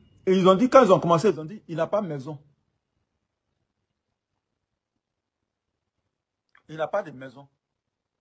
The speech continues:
Ah, il dort chez les gens. <laughs> Après, on dit, il dort chez sa grand-sœur.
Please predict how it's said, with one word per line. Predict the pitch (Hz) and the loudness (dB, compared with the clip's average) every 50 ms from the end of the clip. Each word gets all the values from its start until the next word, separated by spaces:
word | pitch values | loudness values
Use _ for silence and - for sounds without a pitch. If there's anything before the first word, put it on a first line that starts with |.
| _ | _
Ah, | - 139 - | -20 -20 -20
il | 160 147 120 | -20 -20 -12
dort | - 185 196 185 | -6 -6 -4 -4
chez | 185 - 139 | -6 -10 -18
les | 127 123 | -20 -20
gens. | 117 - 147 139 - _ _ _ _ _ _ _ _ _ _ _ _ _ _ | -20 -20 -20 -20 -20 _ _ _ _ _ _ _ _ _ _ _ _ _ _
<laughs> | - - - _ _ _ _ _ _ _ _ - - - _ _ _ - | -20 -20 -20 _ _ _ _ _ _ _ _ -16 -16 -16 _ _ _ -12
Après, | - 175 220 226 226 | -10 -8 -6 -6 -6
on | 185 | -6
dit, | 156 180 214 | -8 -12 -16
il | 170 131 | -10 -6
dort | 202 202 196 | -4 -4 -4
chez | 190 - 135 | -6 -8 -12
sa | 139 139 123 | -12 -10 -10
grand-sœur. | 123 - 110 - - 175 135 - | -10 -10 -10 -10 -10 -12 -14 -14